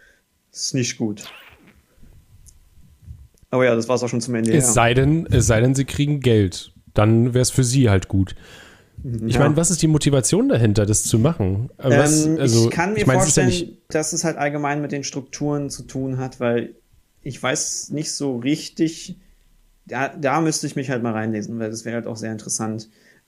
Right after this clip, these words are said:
Speaker 1: Ähm, du hast ja, also ich meine, wer bestimmt wen bei den Öffentlich-Rechtlichen?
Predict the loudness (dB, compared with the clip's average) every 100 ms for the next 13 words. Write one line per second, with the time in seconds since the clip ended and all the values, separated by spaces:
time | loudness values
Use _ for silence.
0 | _ -4 -2 -2 -4 -8 _ -8 -4 -2
1 | -2 -2 -2 -4 -8 -12 -10 -8 -8 -8
2 | -6 -2 0 0 -4 -2 -4 -4 -10 -6
3 | -4 -4 -6 -10 -6 -4 -2 -4 -6 -6
4 | -6 -8 -10 -12 -12